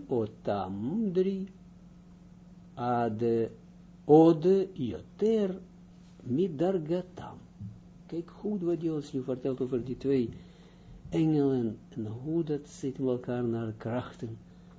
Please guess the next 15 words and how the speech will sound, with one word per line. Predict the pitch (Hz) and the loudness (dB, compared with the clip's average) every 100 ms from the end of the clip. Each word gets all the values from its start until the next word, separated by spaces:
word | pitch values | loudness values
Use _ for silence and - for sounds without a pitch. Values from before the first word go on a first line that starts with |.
| - - - - - - | -20 -20 -20 -20 -20 -16
Alles | 160 202 220 196 190 | -4 0 4 2 2
is | 170 143 | -4 0
verticaal | 156 156 151 - 147 139 | 0 0 -2 0 0 2
natuurlijk, | 131 123 123 117 110 | 2 2 2 2 0
en | 120 131 | -2 -2
niet, | 151 147 - | -4 -6 -6
eh, | 131 135 131 123 127 | 0 2 4 2 2
dat | 123 | 0
het | 123 123 | 0 0
ergens | 123 120 123 120 113 | 0 2 2 0 0
een | 117 110 | 0 2
plaats | 135 131 120 110 - | 2 0 0 -6 -4
is | 113 113 | -4 -4
waar | 120 113 110 | -4 -2 -2
ze, | 117 113 107 | -2 0 0